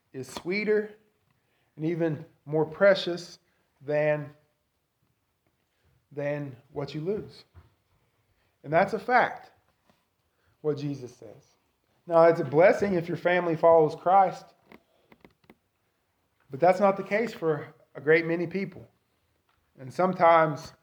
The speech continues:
you lose even your closest family. But Jesus promised, and it's a fact, it's true, that what you gain by following Christ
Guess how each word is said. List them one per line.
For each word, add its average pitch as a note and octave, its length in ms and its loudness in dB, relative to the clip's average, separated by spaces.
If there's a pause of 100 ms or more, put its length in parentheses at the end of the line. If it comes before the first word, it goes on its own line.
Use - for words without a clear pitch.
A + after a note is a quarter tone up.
(300)
you D#3 160 -8
lose D#3+ 640 -2 (640)
even F3 280 -8
your D3+ 120 -4
closest F3+ 480 -4
family. F#3 420 -4 (1600)
But C3 120 -14
Jesus D#3+ 520 -4
promised, F3+ 720 2
and C#3 180 -4
it's D#3 140 -4
a D3+ 80 -2
fact, F#3 440 4
it's C3 140 -12
true, A#3 380 -8 (720)
that D3 80 -10
what F3+ 260 0
you F3 60 -10
gain E3 640 -2 (220)
by D3 160 0
following F3+ 480 2
Christ C3 480 -4